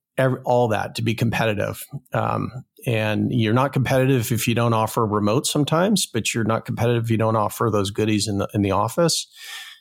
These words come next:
And doing it economically <laughs> and on top of all that is really, really, really tough.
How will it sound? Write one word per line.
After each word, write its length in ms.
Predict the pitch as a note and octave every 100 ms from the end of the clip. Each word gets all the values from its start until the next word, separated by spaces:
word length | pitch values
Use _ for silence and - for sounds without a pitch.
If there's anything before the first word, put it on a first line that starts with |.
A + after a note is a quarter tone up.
| _
And 160 | - G#2+
doing 180 | B2+ C3+
it 160 | A#2
economically 760 | B2+ A#2 - G2 B2+ C#3+ G3 F#3 -
<laughs> 100 | -
and 100 | A#2
on 140 | A#2+ A2
top 260 | - B2 A2+
of 100 | G2+
all 140 | G2+
that 260 | G2+ F#2+ -
is 160 | -
really, 280 | - - - _ -
really, 280 | G2 F#2+ _ -
really 180 | A2+ -
tough. 380 | - G1+ -